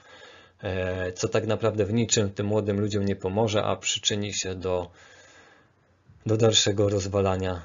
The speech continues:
naszych społeczeństw. Więc miejmy nadzieję, życzę zarówno sobie, jak i wam,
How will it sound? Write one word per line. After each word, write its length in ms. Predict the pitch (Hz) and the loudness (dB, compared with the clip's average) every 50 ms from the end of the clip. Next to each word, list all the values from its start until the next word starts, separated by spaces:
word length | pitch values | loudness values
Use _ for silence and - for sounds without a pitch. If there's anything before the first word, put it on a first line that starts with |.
| - | -8
naszych 500 | 98 95 90 87 - - 90 85 - - _ | -6 -6 -4 -2 -2 -2 -2 -4 -6 -12 _
społeczeństw. 720 | - - - - 104 104 107 101 101 - 85 80 82 85 87 | -20 -12 -4 0 2 2 2 2 0 -2 -6 -8 -8 -8 -6
Więc 300 | 90 104 101 98 98 - | -4 -4 -2 -4 -4 -4
miejmy 320 | 104 104 110 113 113 113 | 0 2 2 4 4 2
nadzieję, 580 | 110 104 101 98 98 110 107 101 101 98 98 98 | 2 0 0 0 0 2 2 2 2 2 0 0
życzę 320 | 98 98 104 98 - - 101 | -2 -4 -4 -4 -4 -4 0
zarówno 420 | - 123 101 104 107 107 101 98 | 0 2 2 0 0 -2 -2 -2
sobie, 460 | - - - 120 110 98 - 110 101 | -2 0 2 2 2 4 2 0 0
jak 200 | 101 101 92 - | 0 0 -2 -4
i 120 | 110 101 - | -8 -12 -8
wam, 340 | 104 101 101 98 98 95 | -2 0 0 2 0 -2